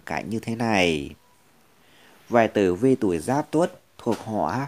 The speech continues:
sinh năm một nghìn chín trăm chín tư, xung quanh bạn có quá nhiều kẻ giả tạo. Tử vi tuổi Bính Tuất thuộc Thổ, sinh năm hai nghìn lẻ sáu và một nghìn chín trăm bốn mươi sáu,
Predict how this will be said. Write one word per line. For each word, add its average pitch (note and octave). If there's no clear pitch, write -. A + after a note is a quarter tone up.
sinh B2
năm A2+
một F#2
nghìn F2+
chín G#2+
trăm A#2
chín A#2
tư, B2
xung C3+
quanh B2+
bạn A2
có A2+
quá A#2+
nhiều C3
kẻ D2+
giả F2+
tạo. G2+
Tử G2
vi B2
tuổi F#2+
Bính G2+
Tuất E3
thuộc -
Thổ, G#2
sinh B2
năm A#2
hai A#2
nghìn F#2+
lẻ D2
sáu F2+
và G#2
một F#2
nghìn F2+
chín G2+
trăm A2+
bốn F#2+
mươi A#2+
sáu, G2+